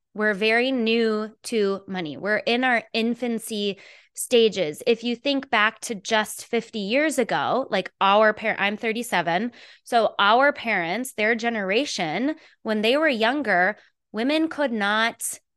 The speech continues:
go out and get their own line of credit. They couldn't have their own credit cards. Like,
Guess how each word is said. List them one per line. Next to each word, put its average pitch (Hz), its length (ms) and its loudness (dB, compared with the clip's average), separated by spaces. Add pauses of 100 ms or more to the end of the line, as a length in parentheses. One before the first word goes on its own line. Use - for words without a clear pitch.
(440)
go 208 160 4
out 214 320 4
and 220 140 -4
get 196 120 -4
their 196 120 -2
own 185 180 -4
line 165 180 -4
of 151 140 -12
credit. 330 500 4
They 196 140 -8
couldn't 190 240 -12
have 185 160 -6
their 175 140 -2
own 156 100 -6
credit 294 320 -2
cards. 262 480 2
Like, - 240 0